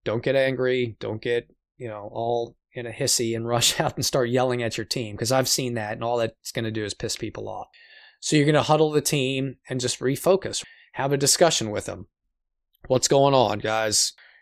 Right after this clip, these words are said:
Is there something you needed? You know, did you not ex-, uh, you know, understand timelines? Do you not know the standards?" Right? You're gonna have this. You're gonna get this feedback. If you do this in the right way, the team will reveal what they need, why they feel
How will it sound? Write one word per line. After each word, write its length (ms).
Is 100
there 80
something 320
you 140
needed? 640
You 100
know, 160
did 180
you 60
not 220
ex-, 280
uh, 120
you 100
know, 80
understand 520
timelines? 920
Do 120
you 40
not 200
know 80
the 100
standards?" 600
Right? 200
You're 120
gonna 120
have 300
this. 220
You're 80
gonna 100
get 200
this 180
feedback. 540
If 160
you 100
do 160
this 180
in 60
the 80
right 260
way, 560
the 80
team 280
will 200
reveal 400
what 140
they 100
need, 640
why 260
they 140
feel 500